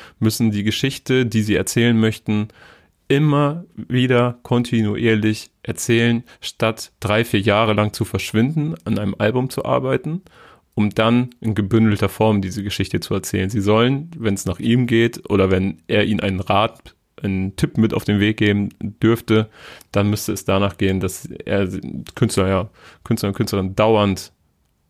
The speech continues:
Bau-, Dauer bespielen quasi, immer wieder regelmäßig Singles raus. Und da geht's jetzt nicht darum, ähm, vier Songs in einer Nacht zu machen und, ähm, jeden Wochentag zu releasen, wie Crow es gerade macht. Der ist, der macht's gerade ganz interessant übrigens, äh, verfolgt das doch mal.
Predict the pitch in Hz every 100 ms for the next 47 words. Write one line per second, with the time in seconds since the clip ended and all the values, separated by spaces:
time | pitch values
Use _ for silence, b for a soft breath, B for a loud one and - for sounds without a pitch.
0 | _ - 107 117 - 92 117 127 92 87
1 | - - 92 90 - - 90 92 131 117
2 | 101 101 98 104 101 98 98 - 117 92
3 | - 92 87 92 95 104 - 104 113 110
4 | 101 104 107 B B B - 104 101 98
5 | 98 98 _ _ _ _ _ _ - -
6 | 120 120 110 113 104 107 104 120 - 135
7 | 131 143 156 - B 175 147 B 113 107
8 | 101 101 - 90 104 104 101 101 - -
9 | _ _ _ _ - - 107 110 110 107
10 | - 117 - 107 - - 104 107 113 -
11 | 107 - 170 151 98 - 95 95 147 -
12 | 95 101 - 82 104 107 - - 101 101
13 | 98 113 - - 107 - - 127 120 104
14 | 95 107 - 87 101 - - 123 135 -
15 | 98 - - 95 95 135